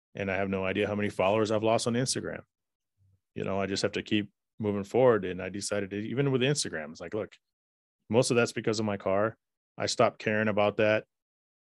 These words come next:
eight or nine months ago and started posting pretty much whatever I want. I mean, I'm still staying on brand, but before it was just all my car. And now it's Reels, it's, you know, One Drink Wednesday. It's, you know, no,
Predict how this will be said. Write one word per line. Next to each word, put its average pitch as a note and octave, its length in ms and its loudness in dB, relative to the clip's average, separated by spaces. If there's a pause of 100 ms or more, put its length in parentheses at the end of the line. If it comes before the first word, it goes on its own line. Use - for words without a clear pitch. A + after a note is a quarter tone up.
(120)
eight A#2 180 2
or A#2+ 60 4
nine G#2+ 220 0
months G#2 260 0
ago A2 240 2
and G#2 80 -2
started G2 200 -2
posting G#2 420 -2
pretty G#3 240 2
much F3 240 4
whatever C3+ 260 8
I B2+ 60 8
want. C3+ 300 4
I - 20 -4
mean, C3 140 0
I'm C3 100 2
still F3 220 4
staying C3 320 2
on A#2 160 2
brand, G#2+ 440 0 (1200)
but A2 120 2
before B2 320 6
it A2+ 40 8
was G#2+ 120 2
just - 280 0 (100)
all C3 200 8
my G2 180 2
car. E2 320 -4
And F2 100 -8
now E2 160 -6
it's - 220 -12
Reels, B2 520 4
it's, - 500 -6
you G#2+ 80 -16
know, F2 260 -10 (160)
One F#2+ 160 -4
Drink F2 240 -6
Wednesday. B2+ 640 4
It's, - 420 -4 (260)
you G#2 120 -14
know, G2+ 120 -12
no, G#2+ 180 -12